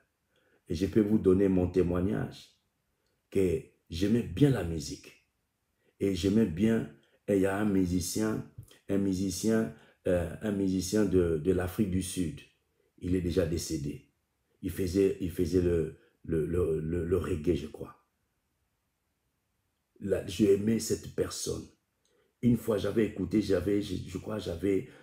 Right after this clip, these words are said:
entre treize ans ou quatorze ans. J'écoutais sa musique. Je suis allé voir quelqu'un et, euh, quand je suis rentré dans cette maison-là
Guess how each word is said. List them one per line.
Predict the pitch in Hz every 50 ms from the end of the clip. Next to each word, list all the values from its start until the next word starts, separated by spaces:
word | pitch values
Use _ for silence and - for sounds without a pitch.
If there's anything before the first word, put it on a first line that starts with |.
| - _ _
entre | 101 104 107 107 98 - 90 87 92 - - - - _ _ _
treize | - - 110 107 107 95 90 92
ans | 104 101 101 - -
ou | 113 101 92
quatorze | - 95 92 - - 101 95 90 92 90 92
ans. | 92 90 90 90
J'écoutais | 90 87 104 101 101 - 90 - - 101
sa | - - 95 92
musique. | 92 92 90 82 82 92 85 - - - _ _ _ _ _ _ _ _ _ _ _ _ _ _ -
Je | 82 87
suis | 87 92 107 95 87
allé | 92 90 98 101
voir | 92 82 95 104 104 -
quelqu'un | - 107 95 87 87 - 107 107 113 113 - - _ _ _ _ _ _ _ _ _ -
et, | - 95 95 95 95
euh, | 92 90 87 92 90 87 - _ _ _ _ - - - - _ _
quand | - 113 117 113
je | 98 101
suis | 92 87 - 113
rentré | 104 98 - 98 95 92 101 104
dans | 101 95
cette | 90 90 104 - -
maison-là | 92 90 92 90 87 90 104 101 101 110 113 110 - _